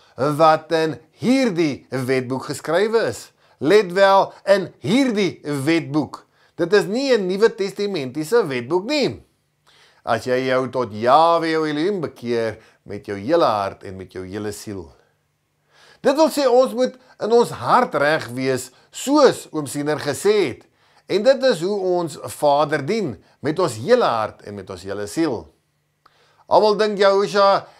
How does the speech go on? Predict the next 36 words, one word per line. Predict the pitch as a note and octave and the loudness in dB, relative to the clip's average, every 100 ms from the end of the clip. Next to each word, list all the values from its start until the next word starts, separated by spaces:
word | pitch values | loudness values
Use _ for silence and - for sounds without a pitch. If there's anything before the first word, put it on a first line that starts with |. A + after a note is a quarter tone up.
| - | -2
het | C#3+ E3+ | 0 0
die | G3 | 0
wet | D3 A#3 A3+ | 2 0 0
en | |
die | A3 F3+ | -4 -6
feeste | A3 C4+ C4+ A#3 G3 | -4 -2 0 0 -2
kom | G3+ D#3+ | -2 2
wegvat, | G#3 B3 - D#3+ - - _ _ _ | 2 2 0 -2 -2 -10 _ _ _
maar | D#3 G#3+ A#3+ | 4 4 6
hy | C4 | 2
sê | - C4+ C4+ | 0 -6 -6
self | G#3 C#4 D4 A3 G3+ | 0 4 4 2 0
in | |
Matteus | F#3+ F#3 G#3 F#3+ | -4 -2 -2 0
vyf | G3+ G3+ | 0 0
vers | F3+ F3 | 0 -2
sewentien | - G3 F#3+ F3+ | -2 -2 -2 -2
tot | D#3+ C#3+ | -4 0
negentien | E3 D#3+ D#3+ E3 | 0 0 -4 -4
dat | D#3+ D#3 D#3 | 0 2 2
hy | D#3 | -2
niks | D3+ C#3+ B3+ C4+ - - | -2 2 4 4 -4 -6
van | B3+ | -6
Vader | G3 - F3+ F#3 F#3 | -4 0 0 2 -2
se | - F#3+ C3 | -4 -6 -6
wet | G#2 - | -8 -8
kom | C#3+ | -4
wegvat | F#3+ A#3+ B3+ B3+ | 0 0 0 -2
het | B3+ B3 | -2 -4
nie. | B3+ D#3 - _ _ _ _ _ _ _ - | -6 -6 -8 _ _ _ _ _ _ _ -6
In | A3+ | -2
Esegiel | C4 - C4+ G#3+ B3 | -2 2 2 2 0
sewendertig | G3 B3 B3 F#3 E3 E3+ D#3 | 0 -2 -2 2 2 2 -2
gaan | E3 D#3 | -4 -2
hy | D3 D3+ | -2 -4
koning | - A#3+ F#3 A#2 F#2 | -6 -6 -6 -8 -12